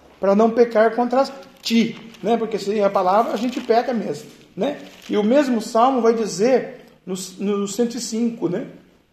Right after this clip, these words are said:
"Lâmpada para os meus pés é a tua palavra e luz para o meu caminho." <coughs> Aonde eu for, eu vou com a palavra. Vai ser luz pro meu caminho na face dessa terra. E, pra encerrar, Isaías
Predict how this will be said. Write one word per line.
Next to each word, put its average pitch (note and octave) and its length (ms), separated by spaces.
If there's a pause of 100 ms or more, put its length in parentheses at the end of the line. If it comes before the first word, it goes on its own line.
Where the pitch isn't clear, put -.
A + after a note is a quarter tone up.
(140)
"Lâmpada A#3+ 500
para G#3 200
os G3 100
meus G#3 240
pés A3 300
é A3+ 60
a G3+ 40
tua A#3+ 220
palavra F3 500
e F#3 60
luz G3 240
para G3+ 180
o G3+ 40
meu G3 160
caminho." F#3+ 400 (880)
<coughs> - 500
Aonde C4+ 400
eu - 160
for, A#3 680 (560)
eu D3 80
vou C#3+ 160
com C#3+ 160
a E3+ 100
palavra. D3+ 500 (360)
Vai C#3 140
ser E3+ 140
luz E3+ 280
pro F#3 140
meu E3 240
caminho E3+ 560 (180)
na D#3 200
face E3+ 220
dessa E3+ 200
terra. C3 380 (400)
E, - 640 (600)
pra G3 160
encerrar, F#3 720
Isaías A3+ 720